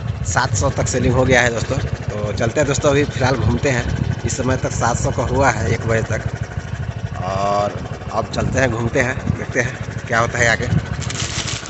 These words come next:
फिर मिलते हैं बाद में। दोस्तों, अभी time हो गया है लगभग दो बजने में पाँच मिनट बाकी है, दो बजने ही वाला है। और दोस्तों, अभी तक sailing की बात करें तो दोस्तों, पिछला गांव में घूमा हूँ,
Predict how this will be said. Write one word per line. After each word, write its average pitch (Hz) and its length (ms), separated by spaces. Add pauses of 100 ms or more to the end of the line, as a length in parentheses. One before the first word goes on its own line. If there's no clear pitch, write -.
(340)
फिर 135 80
मिलते 143 280
हैं 151 140
बाद 123 220
में। 113 120 (1080)
दोस्तों, 220 380
अभी 214 200
time 185 320
हो 185 140
गया 190 180
है 190 100
लगभग 185 680
दो 185 100
बजने 175 280
में 180 180
पाँच 160 200
मिनट 160 160
बाकी 151 280
है, 156 460
दो 143 100
बजने 139 320
ही 151 80
वाला 131 180
है। 127 160 (680)
और 117 300
दोस्तों, 143 720
अभी 156 280
तक 165 200
sailing 160 380
की 170 80
बात 151 180
करें 156 220
तो 165 160
दोस्तों, 151 340 (520)
पिछला 156 240
गांव 151 240
में 151 160
घूमा 139 200
हूँ, - 380